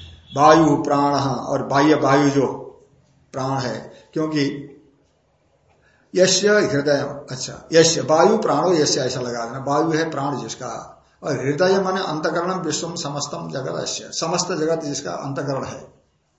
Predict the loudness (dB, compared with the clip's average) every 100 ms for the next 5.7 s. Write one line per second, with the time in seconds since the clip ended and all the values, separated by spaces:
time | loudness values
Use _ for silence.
0 | _ _ -10 -6 -6 -6 -6 -4 -4 -4
1 | -8 -8 -10 -8 -8 -8 -10 -14 -14 -6
2 | -6 -6 -10 -18 -20 -12 -4 -2 0 0
3 | -2 -2 -4 -6 -12 -20 _ -8 -6 -2
4 | -2 0 -2 0 2 4 2 0 -2 -4
5 | -4 -6 -8 -8 -8 -8 -10